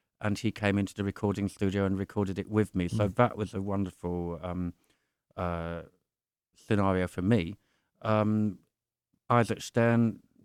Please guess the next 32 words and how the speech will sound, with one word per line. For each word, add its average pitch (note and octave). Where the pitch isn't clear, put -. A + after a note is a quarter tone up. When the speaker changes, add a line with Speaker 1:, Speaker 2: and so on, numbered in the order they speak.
Speaker 1:
he A2
used G#2+
to G#2
give G#2
me G#2+
lessons G#2+
sometimes, G#2
and, F#2+
you A2+
know, G#2
there G#2
was G2+
never G2+
any G2
mention G2+
of F2
money G2+
in F2+
this. G#2
You A2
know, G#2+
he G#2
was G#2+
just -
helping A2
the G2
young G2+
generation G2
out G#2+
of G#2
a G#2
natural G#2+